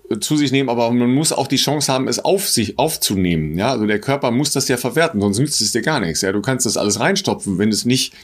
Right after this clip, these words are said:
wenn es durchrauscht oder, äh, viele, äh, kommt ja dann leider beim Laufen spätestens, wenn's zu warm ist, äh, auch mal oben wieder raus. Ja, du musst es halt auch verdauen können, ja. Und Kartoffeln ist nicht so eine schlechte Geschichte. Ja, ich hab tatsächlich auch mal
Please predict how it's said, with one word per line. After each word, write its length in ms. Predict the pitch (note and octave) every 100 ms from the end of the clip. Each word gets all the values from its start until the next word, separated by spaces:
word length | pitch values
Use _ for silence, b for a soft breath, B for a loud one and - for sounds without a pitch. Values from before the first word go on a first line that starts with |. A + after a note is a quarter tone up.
| B B
wenn 100 | A2+
es 140 | G#2+ G#2
durchrauscht 600 | D3 G3+ - G#2 D#3 E3+
oder, 380 | G#2+ A2 G#2+ D2+
äh, 20 | F2 F#2+ E2 F2+ E2+ G2+ F2+ D#2
viele, 500 | - A2+ A2+ G#2+ G2+
äh, 60 | - - - F2+ - F#2 - _
kommt 260 | - A#2+ G#2+
ja 100 | A2
dann 320 | G#2+ G#2+ A2
leider 500 | G#2+ A2 A2+ A2 A2
beim 200 | G#2 G2+
Laufen 280 | G2+ A#2+ B2
spätestens, 480 | - A#2 A2+ A2+ G#2+
wenn's 200 | G#2 -
zu 100 | G2+
warm 220 | G#2+ A2+
ist, 240 | G#2 -
äh, 380 | G#2 G#2 F2+ F#2 -
auch 120 | F#2
mal 200 | A#2 A2
oben 240 | G#2+ D3+ A#2
wieder 120 | F#2
raus. 340 | E2+ F#2+ D#3+ - B B B B B
Ja, 180 | G2+ A#2
du 140 | - G#2
musst 200 | C3+ C#3+
es 100 | C3+
halt 120 | C3
auch 100 | C3
verdauen 340 | C3+ D3+ C#3+ F2+
können, 220 | D#2 D2
ja. 220 | D#2 G#2 B B B B
Und 120 | A2+
Kartoffeln 460 | A#2+ A#2 C3+ F3+ -
ist 200 | C#3 C3+
nicht 220 | F#3+ -
so 100 | E3+
eine 120 | E3+
schlechte 320 | - E3 D#3
Geschichte. 500 | C#3+ C3+ D#3 - - - _ -
Ja, 140 | G2
ich 140 | C3 D3
hab 100 | C#3+
tatsächlich 440 | C#3 D#3 D3 C#3+
auch 120 | C3+
mal 280 | C#3+ C3+ C3+